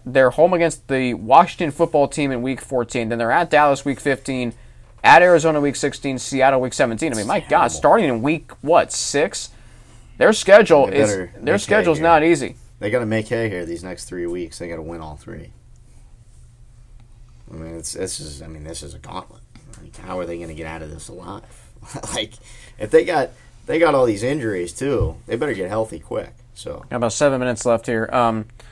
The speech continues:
Speaker 1: so winners and losers from this week, real quick. I think Seattle, Vegas looked really good last night.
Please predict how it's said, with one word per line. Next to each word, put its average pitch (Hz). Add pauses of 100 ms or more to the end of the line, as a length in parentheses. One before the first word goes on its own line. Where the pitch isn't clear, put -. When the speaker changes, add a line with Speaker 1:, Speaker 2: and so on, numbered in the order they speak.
(640)
Speaker 1:
so 147 (640)
winners 180
and 156
losers 165
from 156
this 156
week, 160
real 151
quick. 151
I 135
think 147
Seattle, 131
Vegas 151
looked 165
really 165
good 160
last 156
night. 151